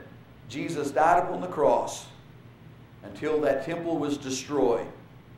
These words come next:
I want you to know that the early church looked forward to something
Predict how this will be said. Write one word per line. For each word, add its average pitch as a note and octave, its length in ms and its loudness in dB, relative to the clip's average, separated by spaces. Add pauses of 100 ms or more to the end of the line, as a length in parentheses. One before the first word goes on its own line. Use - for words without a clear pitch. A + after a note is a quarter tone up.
(680)
I A#2+ 80 -2
want C#3+ 300 0
you C3 60 -12
to C3+ 80 -6
know C#3 300 2
that B2+ 120 -2
the B2 120 -2
early D3+ 280 2
church B2+ 400 -2
looked C3+ 340 -2
forward C#3+ 380 0
to A2+ 80 -8
something C3+ 560 -6